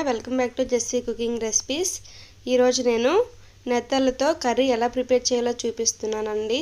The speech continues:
చాలా బాగుంటుంది. ముందుగా స్టవ్ on చేసి కళాయి పెట్టుకొని మీడియం ఫ్లేమ్లో కొంచెం హీట్ చేసుకోవాలి. హీట్ అయిన తర్వాత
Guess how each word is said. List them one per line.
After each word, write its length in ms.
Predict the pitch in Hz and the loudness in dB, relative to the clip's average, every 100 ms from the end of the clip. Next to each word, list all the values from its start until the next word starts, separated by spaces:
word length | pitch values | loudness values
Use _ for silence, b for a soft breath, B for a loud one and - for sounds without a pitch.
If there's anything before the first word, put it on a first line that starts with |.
| 330 | 0
చాలా 320 | 262 220 226 240 | 0 2 2 0
బాగుంటుంది. 760 | 226 220 226 220 220 214 233 359 - B B B - | 0 -2 -2 -6 -6 -2 -2 -2 -6 B B B -2
ముందుగా 360 | 240 254 247 294 | 0 4 4 4
స్టవ్ 300 | 359 269 240 240 | 0 0 0 2
on 100 | 240 | 0
చేసి 360 | 240 233 269 349 370 _ _ _ _ _ _ _ _ _ 240 | -2 -2 -2 -2 -4 _ _ _ _ _ _ _ _ _ -12
కళాయి 260 | 240 254 254 | -8 -6 -6
పెట్టుకొని 500 | 240 - 233 240 370 523 - - - - - - - - - | -8 -10 -6 -2 -2 -2 -8 -20 -20 -20 -20 -20 -20 -20 -2
మీడియం 380 | 247 262 269 262 | 2 4 4 2
ఫ్లేమ్లో 320 | 247 233 254 285 | 0 2 0 0
కొంచెం 320 | 233 226 294 311 | -2 -2 -4 -2
హీట్ 220 | 262 240 - | -2 -2 -2
చేసుకోవాలి. 600 | 220 220 - 208 214 220 285 269 | -2 -4 -4 -2 0 0 -2 0
హీట్ 200 | 247 254 | 0 4
అయిన 180 | 247 240 226 | 2 2 -2
తర్వాత 360 | 220 220 - | 0 -2 -2